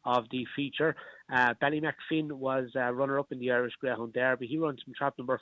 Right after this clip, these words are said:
five, uh, after his twenty-eight forty winning performance last week. Um, he'll prove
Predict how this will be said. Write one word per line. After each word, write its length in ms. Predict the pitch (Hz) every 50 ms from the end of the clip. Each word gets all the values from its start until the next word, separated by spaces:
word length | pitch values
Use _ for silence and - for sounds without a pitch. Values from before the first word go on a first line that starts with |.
| -
five, 260 | - 143 147 156 156 147 - - _ _ - _ _ _ - 123
uh, 140 | 120 120 127 139
after 280 | 131 131 - - 135
his 140 | 120 131 127 - -
twenty-eight 340 | - 135 135 131 135 127 - -
forty 380 | - 127 143 135 - - 139 123
winning 200 | 127 127 120 -
performance 560 | - 110 - - 120 123 120 110 117 110 - -
last 260 | 120 120 120 117 - - -
week. 240 | 127 123 117 110 - - _ - - _ _ _ -
Um, 180 | 127 113 113 110
he'll 160 | 120 139 127
prove 300 | - - 135 123 113